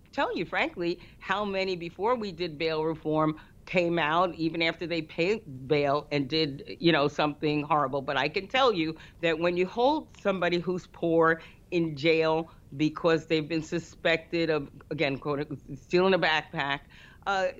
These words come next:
they lose their jobs, they lose their housing. So much is lost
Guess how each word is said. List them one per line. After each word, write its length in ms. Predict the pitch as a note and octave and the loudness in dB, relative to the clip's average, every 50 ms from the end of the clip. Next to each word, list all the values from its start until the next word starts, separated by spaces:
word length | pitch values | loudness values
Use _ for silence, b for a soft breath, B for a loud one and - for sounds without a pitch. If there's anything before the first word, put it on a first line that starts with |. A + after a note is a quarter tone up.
| B2+ - - G#3+ F#3 F#3 E3+ - - - - - G3+ F3 - - | -14 -14 -14 -14 -14 -14 -16 -20 -20 -20 -18 -18 -18 -16 -14 -6
they 200 | F#3 E3 G#3 F#3+ | 0 2 2 2
lose 320 | F3 F3 G3+ B3 B3 F#3+ | 2 0 -2 -4 -4 -2
their 300 | F3+ F#3+ F3+ F3 F3 - - - - | -2 0 0 0 -2 -4 -10 -20 -8
jobs, 600 | C#3+ D#3+ F#3 F3 F#3 F#3+ F#3+ F#3+ F#3 F3+ - - - b b b - - | -2 2 2 4 4 4 4 2 0 -2 -8 -20 -20 b b b -10 -6
they 100 | E3 E3 | -6 -4
lose 300 | F3 G3+ A3 A3 G3 E3+ | -4 -4 -6 -6 -8 -6
their 160 | E3+ D#3+ C#3+ | -4 -4 -2
housing. 640 | - F#3+ F3+ G#3 G#3+ G3 - F#3+ F#3 F#3 F#3 F#3 - B B B - - - - F3 | 0 0 0 0 0 -2 -4 -6 -6 -6 -6 -8 -10 B B B -20 -20 -16 -16 -14
So 280 | F3 - - D#4 F4+ | -12 -8 -6 -4 -2
much 300 | G4+ D#4 B3+ - - G3+ - - | -2 -2 -4 -4 -6 -16 -10 -4
is 320 | F#3 F3+ F3+ F3+ E3+ - | -2 -2 0 -2 -4 -4
lost 400 | E3+ E3+ F3 F3 E3+ F3 F3 - | -4 -2 0 2 2 0 -2 -4